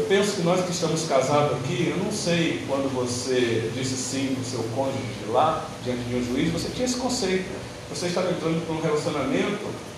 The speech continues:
de um amor bíblico, não de uma atração física apenas, que é necessário, mas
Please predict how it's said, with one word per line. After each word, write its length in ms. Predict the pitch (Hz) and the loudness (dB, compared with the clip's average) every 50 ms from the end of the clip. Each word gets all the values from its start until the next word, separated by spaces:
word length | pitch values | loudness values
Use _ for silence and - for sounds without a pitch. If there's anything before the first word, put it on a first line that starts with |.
| - - - | -12 -6 -2
de 80 | 156 165 | 2 2
um 100 | 185 185 | 4 2
amor 380 | 165 147 - 233 262 262 - | 2 2 2 2 2 2 2
bíblico, 340 | - - 196 - 214 - - - - - - - - - - - - - - - - - - - - - | 0 0 0 0 -2 -2 -4 -6 -8 -8 -8 -10 -10 -10 -12 -12 -12 -14 -14 -14 -14 -12 -12 -10 -6 -2
não 120 | 208 262 - | 0 0 0
de 140 | - - | 2 4
uma 140 | 277 247 247 | 4 6 6
atração 480 | 254 247 226 214 - - - 220 220 208 | 6 6 4 4 2 2 2 0 0 0
física 600 | 208 - 220 202 208 196 170 - - - - - - - | -2 -2 -4 -2 -2 -2 -2 -2 -2 -2 -4 -4 -2 -2
apenas, 600 | 147 151 151 - - 165 160 151 151 135 120 - - | -2 -2 -2 -2 0 2 4 4 4 4 2 0 -4
que 100 | - - | -4 -4
é 40 | - | -2
necessário, 640 | - - - - - - - - 196 180 - - 117 - - - - - - - - - - - - - - - - - - - - - - - 123 | -2 -2 -2 0 -2 0 0 2 2 2 0 0 -4 -6 -8 -10 -12 -12 -14 -14 -12 -12 -12 -12 -12 -12 -12 -12 -12 -12 -12 -12 -12 -14 -12 -8 -4
mas 460 | 120 123 120 131 143 165 185 - - | 0 2 4 4 4 4 2 0 -2